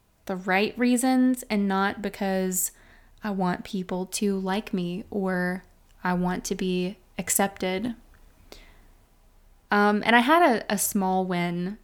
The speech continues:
a very, it's a very tiny thing, but it was really important to me last night. So important that I called Joseph immediately to tell him <laughs> about it. Um, but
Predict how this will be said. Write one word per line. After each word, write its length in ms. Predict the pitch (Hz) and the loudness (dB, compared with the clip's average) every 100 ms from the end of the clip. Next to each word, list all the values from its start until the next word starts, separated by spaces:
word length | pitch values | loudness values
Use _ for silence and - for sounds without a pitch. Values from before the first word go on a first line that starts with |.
| _ - | _ -4
a 60 | |
very, 380 | 208 233 262 262 | 6 8 8 6
it's 180 | 240 254 | 6 4
a 60 | |
very 320 | 233 285 311 294 | 4 6 4 2
tiny 420 | - 233 226 220 | 2 4 4 2
thing, 440 | 220 196 180 180 | 0 0 0 -4
but 400 | 175 196 190 - - | -4 -4 -2 -6 -4
it 120 | 208 | 2
was 300 | 208 208 - _ | 2 0 -6 _
really 300 | 240 381 381 | 2 6 6
important 460 | 214 202 196 175 190 | 4 2 -2 -2 -4
to 100 | 190 | -4
me 360 | 175 175 185 - _ - _ | -2 -4 -6 -12 _ -20 _
last 320 | 196 180 175 196 | 0 0 0 -2
night. 380 | 180 175 170 | -2 -2 -6
So 180 | - 220 | 0 2
important 320 | 226 220 170 | 2 0 -2
that 100 | 190 | -2
I 80 | 180 | -2
called 340 | 175 196 185 180 202 | -2 -4 -4 -8 -6
Joseph 480 | 190 180 180 180 185 | -2 -2 -2 -4 -2
immediately 680 | 180 175 175 170 190 180 180 | -2 -2 -4 -4 -4 -4 0
to 140 | 247 | 0
tell 260 | 240 262 240 | 4 6 6
him 200 | 233 202 | 4 2
<laughs> 20 | |
about 320 | 190 214 - 202 202 | 0 -4 -6 -12 -6
it. 240 | 214 233 - _ - - - - - - | -6 -6 -16 _ -20 -20 -20 -20 -20 -4
Um, 580 | 220 208 202 196 202 208 _ _ _ - - | 4 4 6 2 0 -4 _ _ _ -20 -10
but 440 | 208 226 220 220 | 2 6 6 2